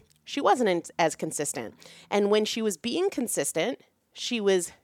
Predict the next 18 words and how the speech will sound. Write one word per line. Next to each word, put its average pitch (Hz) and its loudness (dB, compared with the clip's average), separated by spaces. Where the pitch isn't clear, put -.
getting 175 2
great 160 -2
results. 175 0
And 196 2
so 180 4
emotionally, 185 0
she - -6
was 202 2
up, - 0
right? 156 0
She - -8
was 175 0
excited. 214 2
She - -6
was 185 2
enthusiastic. 185 2
She - -8
felt 170 2